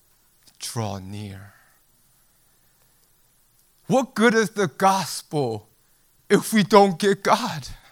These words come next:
If we get forgiveness, justification,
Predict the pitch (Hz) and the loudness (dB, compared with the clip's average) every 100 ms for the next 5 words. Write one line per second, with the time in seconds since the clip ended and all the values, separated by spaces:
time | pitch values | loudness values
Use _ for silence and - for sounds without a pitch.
0 | _ _ _ _ _ _ _ _ _ _ | _ _ _ _ _ _ _ _ _ _
1 | _ _ _ _ - 175 214 190 180 - | _ _ _ _ -6 0 0 2 2 2
2 | 147 - 202 214 254 294 302 - - 160 | -2 2 2 2 -2 -4 -4 -6 -4 -4
3 | - 139 135 - 226 247 - - 277 277 | -4 -6 -8 -4 -2 0 -2 -4 -6 -6